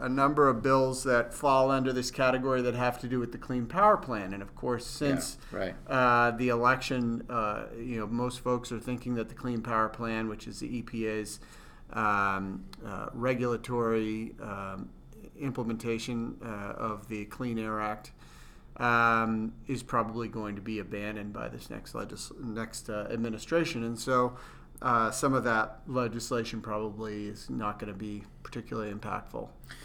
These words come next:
Speaker 2: Yeah, I think, I think you're right. Emissions, that category was, uh,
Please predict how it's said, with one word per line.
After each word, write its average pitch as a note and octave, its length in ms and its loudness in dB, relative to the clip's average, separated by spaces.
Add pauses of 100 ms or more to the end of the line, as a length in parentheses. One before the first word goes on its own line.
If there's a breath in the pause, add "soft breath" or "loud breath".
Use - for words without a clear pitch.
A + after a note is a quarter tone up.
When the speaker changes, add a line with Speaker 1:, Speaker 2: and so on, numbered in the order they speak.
(200 loud breath)
Speaker 2:
Yeah, D#3 180 12
I B2+ 60 10
think, C3 240 -2
I C#3 100 0
think E3 160 2
you're C#3 120 4
right. C3 240 8
Emissions, B2+ 680 2
that B2+ 240 6
category A#2 760 4 (600 loud breath)
was, A2 640 4
uh, G2+ 480 4